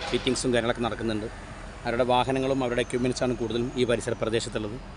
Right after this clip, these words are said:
ഞാൻ മനസ്സിലാക്കുന്ന അവിടെ ഒരു പത്ത് നൂറ്റി ചില ആളുകൾ ഈ ക്യാമ്പിനകത്ത് താമസിക്കുന്നുണ്ടെന്നാണ്. സകല റോഡിലും ഇപ്പോൾ ഈ പൊടിശല്യം ഭയങ്കര രൂക്ഷമായിട്ട് പൊടിശല്യമുണ്ട്. നാട്ടിൽ അറിയാലോ, ഇവിടെ വളരെ ചൂട് കൂടുതൽ, നാൽപത്, നാൽപത്തിരണ്ട്,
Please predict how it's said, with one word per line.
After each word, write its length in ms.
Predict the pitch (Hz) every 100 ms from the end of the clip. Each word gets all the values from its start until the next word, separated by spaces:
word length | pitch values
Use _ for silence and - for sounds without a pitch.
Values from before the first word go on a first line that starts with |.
| - - - - - - -
ഞാൻ 180 | 160 156
മനസ്സിലാക്കുന്ന 360 | 147 139 147 147
അവിടെ 80 | 143
ഒരു 60 | 131
പത്ത് 180 | 139 139
നൂറ്റി 160 | 127 147
ചില 100 | 139
ആളുകൾ 200 | 131 127 131
ഈ 20 |
ക്യാമ്പിനകത്ത് 360 | 123 120 127 120 117
താമസിക്കുന്നുണ്ടെന്നാണ്. 680 | 113 - 117 117 113 107 127 - - - - - - - - - - -
സകല 260 | 143 139 180 180
റോഡിലും 340 | 160 156 165 - - - 143
ഇപ്പോൾ 200 | - 151
ഈ 40 | 147 -
പൊടിശല്യം 500 | 123 127 - 120 156
ഭയങ്കര 300 | 131 127 143 139
രൂക്ഷമായിട്ട് 540 | 123 117 - 147 139 120
പൊടിശല്യമുണ്ട്. 480 | 123 117 127 123 123 - - - - - 104
നാട്ടിൽ 300 | 123 123 143 147
അറിയാലോ, 300 | 135 143 127 113
ഇവിടെ 160 | 123 131
വളരെ 300 | 120 123 139 156 - - - - - -
ചൂട് 200 | - 135 143
കൂടുതൽ, 220 | 139 131 123
നാൽപത്, 300 | 120 131 139
നാൽപത്തിരണ്ട്, 460 | 135 123 131 131 135